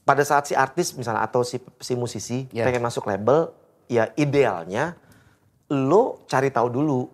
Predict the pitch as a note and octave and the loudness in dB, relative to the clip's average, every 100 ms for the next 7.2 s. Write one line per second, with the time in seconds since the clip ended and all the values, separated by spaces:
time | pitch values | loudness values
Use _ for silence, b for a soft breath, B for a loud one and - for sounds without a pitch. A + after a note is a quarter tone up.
0 | _ - B2 B2+ C3 C#3 - A#2+ G#2+ A2+ | _ -8 -2 0 0 -2 -4 -6 -4 -6
1 | B2 G#2 F#2+ G2 _ _ - _ _ _ | -6 -6 -10 -16 _ _ -20 _ _ _
2 | - - - _ _ _ _ - B2 F3 | -20 -20 -20 _ _ _ _ -6 0 2
3 | G3+ G#3+ B2+ A2 G2+ G#2 A#2+ C3+ G3+ A3 | 2 0 -2 -2 -8 -4 -2 0 0 0
4 | A3+ - D#3+ F3 D3 C3 C3+ C3+ C3+ C3 | 0 0 0 0 -2 -2 -2 -2 0 0
5 | B2 - C3 B2 D3+ F#2+ F#2 - A#2 C3 | -2 -6 -8 -4 -2 -2 -6 -10 -10 -6
6 | B2+ B2 C3 C#3 C3+ A#2+ G#2+ - A2+ C3 | -6 -8 -8 -8 -6 -8 -10 -12 -8 -6
7 | G#2 | -8